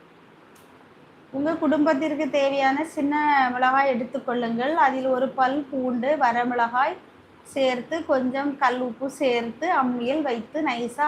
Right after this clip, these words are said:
அரைக்கவும், இல்லை என்றால் மிக்சியில் அரைக்கலாம். துவையல். இதுக்கு வந்து சுடு சோறு, இந்த துவையல், புளித்தண்ணி. இது எப்படி ரெடி பண்ணணும்? புளித்தண்ணி, ஒரு வத்தலை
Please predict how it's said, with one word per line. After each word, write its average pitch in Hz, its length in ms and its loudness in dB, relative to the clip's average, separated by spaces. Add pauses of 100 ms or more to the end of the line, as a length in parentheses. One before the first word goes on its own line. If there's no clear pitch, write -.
அரைக்கவும், 233 560 -2
இல்லை 240 300 -2
என்றால் 233 380 -2
மிக்சியில் 254 440 -2
அரைக்கலாம். 180 460 -4
துவையல். 285 520 10 (3500)
இதுக்கு 277 240 0
வந்து 285 260 4 (460)
சுடு 311 360 2
சோறு, 240 760 4 (460)
இந்த 262 300 -2
துவையல், 240 580 2 (520)
புளித்தண்ணி. 262 680 0 (100)
இது 247 180 -2
எப்படி 302 340 0
ரெடி 277 240 2
பண்ணணும்? 269 440 2
புளித்தண்ணி, 220 600 -4
ஒரு 233 180 -2
வத்தலை 294 460 2